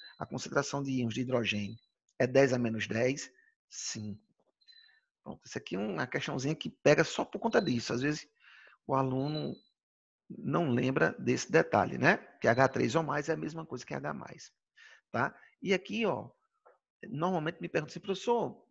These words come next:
e por que que a letra E tá errada?" A soma das concentrações dos íons H três ou mais, que é a mesma coisa que H mais, e de hidroxila é dez a menos quatorze, não é a soma, é o produto.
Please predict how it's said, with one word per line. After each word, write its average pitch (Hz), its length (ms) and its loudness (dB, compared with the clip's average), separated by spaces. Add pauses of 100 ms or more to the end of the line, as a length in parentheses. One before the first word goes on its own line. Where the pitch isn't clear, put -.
(520)
e 208 80 -2
por 208 220 2
que 214 120 -4
que - 100 0
a - 20 6
letra 196 300 2
E 180 80 4
tá 165 180 4
errada?" 135 540 0 (760)
A 156 200 4
soma 220 420 0
das 208 200 2
concentrações 180 640 0
dos 151 340 -2
íons 147 580 -2 (320)
H 127 220 4
três 131 260 2
ou 151 80 4
mais, 117 320 -2
que 117 100 2
é 117 40 6
a 117 40 4
mesma 120 300 -6
coisa 110 240 -10
que - 80 -8
H 110 220 -6
mais, 107 480 -10 (640)
e - 100 -4
de 165 100 -2
hidroxila 165 600 0
é 120 40 2
dez 120 240 4
a 120 60 0
menos 117 220 -4
quatorze, 120 400 -2
não 131 440 0
é 131 120 4
a 143 120 0
soma, 110 760 -8 (420)
é 113 60 -4
o 107 100 -4
produto. 123 920 -6